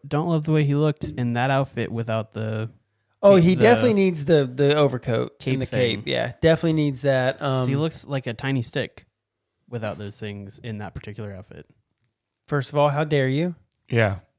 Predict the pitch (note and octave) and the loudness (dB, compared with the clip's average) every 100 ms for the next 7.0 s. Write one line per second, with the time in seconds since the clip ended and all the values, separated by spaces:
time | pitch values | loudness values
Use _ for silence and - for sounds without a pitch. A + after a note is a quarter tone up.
0 | _ _ _ _ _ _ D#3+ D3+ D3 C#3+ | _ _ _ _ _ _ 2 4 6 4
1 | C#3 C3+ A#2+ - D#3 C#3+ - D#3 D#3+ C#3 | 2 0 -6 -4 -2 -2 2 4 4 4
2 | C3 F3 - _ - G#2+ A2 A2+ C3 B2+ | 4 2 -2 _ -12 -8 -6 -6 -4 -2
3 | B2+ A#2+ D3+ C#3 _ _ _ _ _ _ | 0 0 -2 -6 _ _ _ _ _ _
4 | _ _ - D#3 E3+ - - D3+ E3 E3 | _ _ 2 2 2 -8 -8 -2 2 4
5 | D#3+ C#3 C#3+ E3+ - - D#3 F3 G3+ F3 | 4 4 4 4 2 -4 2 2 2 0
6 | - F#3 - C#3+ C#3+ D3 C3 D3+ G2 - | 2 2 4 4 6 6 6 4 2 -4